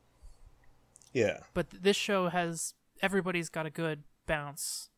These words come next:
Speaker 2: off each other, more or less, right?
Speaker 1: Yes.
Speaker 2: That's good. That
Speaker 1: And you can, you can actually kinda see how, like, at the start, like,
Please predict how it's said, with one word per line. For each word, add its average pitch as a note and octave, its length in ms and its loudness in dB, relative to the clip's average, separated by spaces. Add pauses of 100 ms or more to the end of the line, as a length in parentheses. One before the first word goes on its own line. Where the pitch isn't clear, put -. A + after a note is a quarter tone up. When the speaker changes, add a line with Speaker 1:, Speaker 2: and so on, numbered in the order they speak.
(500)
Speaker 2:
off D3 200 -4
each C#3 140 -6
other, C3+ 360 -6
more D3 160 -4
or C#3 40 -4
less, C#3+ 500 -6
right? E3+ 260 -2 (380)
Speaker 1:
Yes. - 920 -4 (460)
Speaker 2:
That's B3+ 160 -6
good. C3 140 -8 (160)
That E3+ 120 -2
Speaker 1:
And - 80 -4
you - 40 -
can, B2+ 240 -2 (100)
you A#2+ 80 -6
can C3+ 100 2
actually C3 260 6
kinda A2 280 6
see G2+ 340 0
how, F#2+ 240 2
like, F#2 520 -2 (520)
at G#2 160 2
the G2+ 80 2
start, G2+ 560 6
like, F2+ 260 0